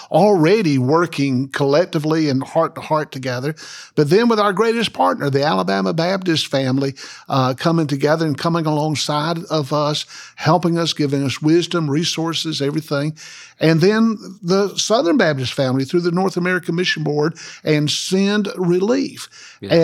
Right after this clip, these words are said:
Speaker 1: And, uh, and they call it the Serve Tour. And for all of us to come together, bringing the Calvary and the resources to impact this area for Jesus Christ. And that's exactly what happened. We had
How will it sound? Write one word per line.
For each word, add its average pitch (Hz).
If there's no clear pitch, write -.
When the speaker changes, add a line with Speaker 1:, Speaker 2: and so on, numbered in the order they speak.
Speaker 1:
And, 160
uh, 160
and 165
they 180
call 269
it -
the 156
Serve 240
Tour. 131
And 175
for 180
all 262
of 226
us 226
to 180
come 269
together, 175
bringing 202
the 175
Calvary 226
and 135
the 135
resources 170
to 170
impact 208
this 175
area 208
for 156
Jesus 175
Christ. 214
And 151
that's 254
exactly 202
what 190
happened. 156
We 180
had 175